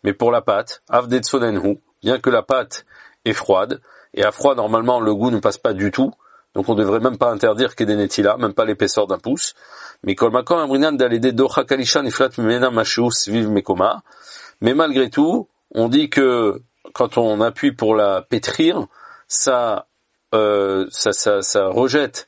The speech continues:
un petit peu de goût autour, donc sur l'épaisseur de kedenetila, donc l'épaisseur, la largeur d'un pouce. Saif Katan Mem Zayin, Kol Haïssa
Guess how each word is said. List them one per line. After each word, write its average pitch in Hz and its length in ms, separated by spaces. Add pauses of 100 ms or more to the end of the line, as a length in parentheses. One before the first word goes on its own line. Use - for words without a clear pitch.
(160)
un 117 140
petit 120 160
peu 123 160
de 113 80
goût 113 420 (120)
autour, 139 560 (480)
donc 139 260
sur - 160
l'épaisseur 120 540
de 113 340 (380)
kedenetila, 113 800
donc 110 280 (160)
l'épaisseur, 113 640
la 104 120
largeur 101 280
d'un 92 100
pouce. - 340 (1600)
Saif 139 220
Katan 143 260
Mem 117 180
Zayin, 101 460 (200)
Kol 147 220
Haïssa 107 540